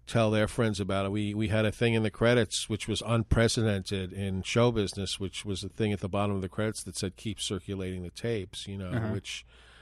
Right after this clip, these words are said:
Speaker 1: um, which on a normal business level would seem like a, not, you know, like a crazy thing to do. But for us, it was like, yeah, get, 'cause a lot of people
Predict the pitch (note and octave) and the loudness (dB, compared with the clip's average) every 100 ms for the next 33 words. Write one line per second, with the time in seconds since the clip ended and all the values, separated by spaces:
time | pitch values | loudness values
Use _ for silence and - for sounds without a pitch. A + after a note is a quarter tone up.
0 | - - _ - G2 F#2 F#2 F#2 F2+ - | -20 -20 _ -6 -4 -2 -2 -4 -6 -10
1 | - - - - - G#2+ F#2+ - - - | -20 -20 -20 -16 -6 -4 -2 -4 -4 -8
2 | - - - - - - - _ B2+ B2 | -18 -20 -20 -20 -20 -20 -20 _ -10 -6
3 | A#2+ A#2 A2 A2 A#2+ B2+ A#2+ G#2 G#2 A2+ | 0 2 4 6 6 6 6 4 0 0
4 | G#2 A2 G2+ G2+ G2+ - G#2+ G2+ G2+ F#2+ | -2 0 0 0 -2 -2 -2 -2 -2 -2
5 | G2 G2 F#2+ G2+ G#2 G#2+ G2+ G#2 A2+ A2+ | -2 -6 -6 -4 -2 -2 -4 -6 -2 0
6 | G2 F#2+ G2 F#2 F#2+ - G#2 F#2+ G2+ G#2+ | 0 -2 -4 -4 -4 0 0 0 -2 -2
7 | G#2 F#2+ B2 C3 G2+ G2+ - A2 A#2+ B2+ | -2 0 2 2 2 -2 0 2 2 2
8 | - G#2 F#2 G#2 G2+ F#2+ G2+ A#2+ C3 F#2+ | 0 0 -2 -2 -2 -2 0 0 0 2
9 | A2+ A2 A#2+ G#2+ A#2+ C3 C3+ - C3+ - | 0 0 0 2 4 6 6 4 2 4
10 | B2+ A#2 | 4 4